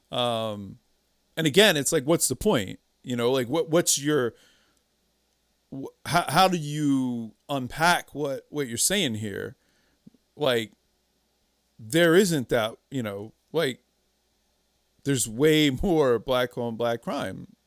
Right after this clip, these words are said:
right? I mean, there isn't that much white on white crime.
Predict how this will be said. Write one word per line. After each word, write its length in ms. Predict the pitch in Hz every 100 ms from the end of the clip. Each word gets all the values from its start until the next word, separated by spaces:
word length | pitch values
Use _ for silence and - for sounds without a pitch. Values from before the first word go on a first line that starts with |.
| _
right? 340 | 117 113 160 - _ -
I 120 | 120
mean, 180 | 117 113
there 140 | 117
isn't 360 | 190 139 107 -
that 160 | 104
much 360 | 107 98 - - _ _ _ _ _ _ _
white 200 | 123 117
on 120 | 113
white 220 | 110 104
crime. 480 | - 104 101 95 -